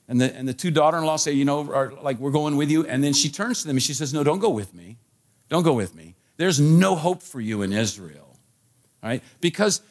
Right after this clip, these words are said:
because Naomi knows that for the Israelites, there is, there is a hatred for the Moabites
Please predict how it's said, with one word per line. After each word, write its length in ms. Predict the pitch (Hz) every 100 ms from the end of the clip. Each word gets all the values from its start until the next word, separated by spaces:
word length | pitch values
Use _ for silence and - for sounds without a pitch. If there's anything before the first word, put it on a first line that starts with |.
| _ _
because 220 | 175 175
Naomi 340 | 196 247 233
knows 720 | 170 160 175 123 101 95 95 - - -
that 160 | 156 -
for 160 | - 175
the 140 | 165
Israelites, 560 | 175 208 226 165 139 127
there 160 | 151 208
is, 260 | 196 127
there 160 | 151 190
is 120 | 202
a 80 | 156
hatred 520 | 123 139 139 113 80 76
for 180 | -
the 80 | 110
Moabites 920 | 104 104 98 82 78 76 - - -